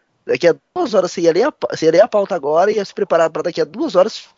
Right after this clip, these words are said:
ter argumentação suficiente pra fechar aqui, ó, na transição.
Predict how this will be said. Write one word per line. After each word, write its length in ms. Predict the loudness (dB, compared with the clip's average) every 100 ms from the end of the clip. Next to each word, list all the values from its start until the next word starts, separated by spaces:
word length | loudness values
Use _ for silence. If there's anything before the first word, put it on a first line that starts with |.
| -20 -20 _ _
ter 320 | 0 4 6 6
argumentação 760 | 4 0 -4 -2 -2 -4 -6
suficiente 420 | -10 -10 -6 -4
pra 120 | -2 -2
fechar 280 | -2 -4
aqui, 200 | -6 -2
ó, 60 | -2
na 100 | -2
transição. 580 | -4 -6 -6 -2 -2